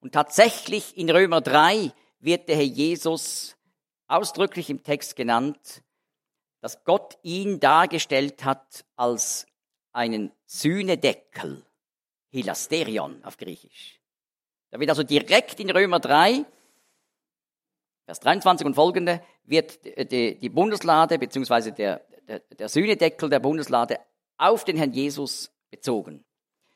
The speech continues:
Die Bundeslade selber bestand aus Holz, Akazienholz, überzogen mit reinem Gold. Holz spricht von seiner Menschheit. Er ist der Spross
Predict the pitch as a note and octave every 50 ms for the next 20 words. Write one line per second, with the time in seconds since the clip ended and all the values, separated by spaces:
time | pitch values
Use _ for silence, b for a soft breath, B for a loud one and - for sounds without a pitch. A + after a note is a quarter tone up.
0 | _ _ _ _ _ _ _ C3 C3+ G#3 B3 A#3 G3+ G#3 F#3+ F3 E3 C#3+ E3+ G#3
1 | A#3 B3 - - D3+ - - D#3+ D#3+ E3+ C#3+ - B2+ A#2+ - - C3 C#3 F3 B3
2 | D4+ - - - - - - _ - A2+ - C3+ D#3+ F3 - - F#3+ F3 D#3+ D#3+
3 | F3 F#3+ - - - - _ - D#3 - C3+ - - D3+ E3 E3+ D3+ C3+ C3+ B2
4 | - - - - A#2+ C3 C#3+ D3 D3 B2+ A#2 G2+ G#2 G#2+ G#2 F2 D2+ - _ -
5 | - - - - _ _ _ _ _ _ _ _ _ _ _ _ _ _ - C3+
6 | G3 B3+ B3+ - - - - - - - - E3 D#3 - - - C3+ A#2 A#2 A2+
7 | A2 G2+ G2 F2 - _ _ _ _ _ _ _ _ _ _ - A2 A#2+ C3 E3+
8 | - - E3+ F#3+ A#3+ C#4 - _ _ - - - - _ _ _ _ _ _ F2+
9 | F#2 F#2+ - - - G#2 - - - C#3 F#3+ G#3+ - - - - - -